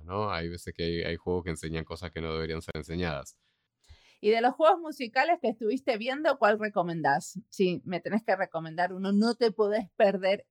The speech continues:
Speaker 2: este.
Speaker 1: Hay un juego musical, pero no me acuerdo cómo se llama. Es de la empresa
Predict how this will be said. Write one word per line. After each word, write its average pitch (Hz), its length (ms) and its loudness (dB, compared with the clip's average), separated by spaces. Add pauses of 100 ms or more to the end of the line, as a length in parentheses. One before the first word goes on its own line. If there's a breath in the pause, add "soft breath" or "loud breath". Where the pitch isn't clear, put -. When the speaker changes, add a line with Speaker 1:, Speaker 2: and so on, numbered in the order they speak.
Speaker 2:
este. 196 560 0 (1120 soft breath)
Speaker 1:
Hay 107 160 4
un 104 60 6
juego 127 200 6
musical, 135 380 0
pero 110 180 2
no 120 160 8
me 135 120 4
acuerdo 143 680 0 (640)
cómo 127 320 4
se 113 140 0
llama. 143 560 4
Es 117 180 0
de 120 120 0
la 110 100 0
empresa 110 360 -2